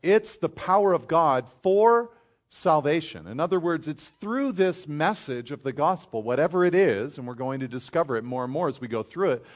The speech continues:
but it's through this message and belief in this message, faith in this message, trust in this message, it's the power of the gospel for salvation. So we acquire salvation through an understanding of the gospel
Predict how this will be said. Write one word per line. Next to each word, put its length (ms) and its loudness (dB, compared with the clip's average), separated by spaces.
but 100 2
it's 160 -6
through 400 -4
this 320 2
message 500 -2
and 120 -6
belief 500 0
in 140 -4
this 160 -12
message, 520 -14
faith 360 2
in 120 -6
this 220 -10
message, 480 -12
trust 380 -2
in 80 -10
this 200 -12
message, 420 -14
it's 140 -20
the 160 -8
power 380 -4
of 180 -12
the 80 -8
gospel 440 -6
for 400 6
salvation. 880 0
So 300 -2
we 440 0
acquire 720 2
salvation 840 -2
through 480 -2
an 100 -4
understanding 800 -4
of 60 2
the 60 0
gospel 600 0